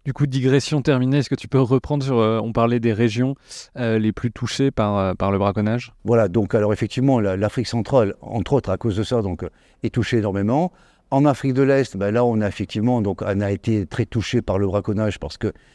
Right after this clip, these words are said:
Speaker 2: Kenya et Tanzanie sont deux pays absolument fabuleux, mais l'Ouganda également, qui ont, qui ont attiré donc, les criminels de, de tous ordres. Et on n'est pas très loin de certains pays où il est beaucoup plus facile d'exporter.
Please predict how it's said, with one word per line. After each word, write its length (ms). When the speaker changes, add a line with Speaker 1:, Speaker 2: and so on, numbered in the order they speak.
Speaker 2:
Kenya 260
et 60
Tanzanie 480
sont 340
deux 260
pays 240
absolument 380
fabuleux, 540
mais 100
l'Ouganda 360
également, 340
qui 140
ont, 120
qui 220
ont 160
attiré 460
donc, 200
les 120
criminels 440
de, 180
de 140
tous 260
ordres. 260
Et 80
on 80
n'est 120
pas 140
très 160
loin 160
de 80
certains 380
pays 420
où 180
il 140
est 60
beaucoup 240
plus 120
facile 400
d'exporter. 720